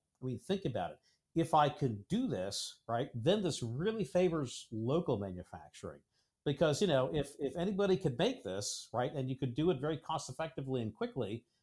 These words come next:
well, you know, again, keeping your inventory down in terms of just in time,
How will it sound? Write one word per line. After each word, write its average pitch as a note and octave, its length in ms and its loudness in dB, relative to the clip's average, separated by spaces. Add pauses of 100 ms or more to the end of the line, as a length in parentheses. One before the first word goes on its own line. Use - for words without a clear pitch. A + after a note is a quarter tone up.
(120)
well, E3+ 480 8
you D3+ 60 -2
know, C3+ 80 2
again, C3 320 0
keeping F3+ 260 0
your C#3 120 0
inventory F3 500 -2
down D#3+ 320 -4
in A#2+ 100 -6
terms C#3+ 220 -4
of A2 100 -6
just D3+ 240 -4
in B2+ 120 -6
time, C#3+ 360 2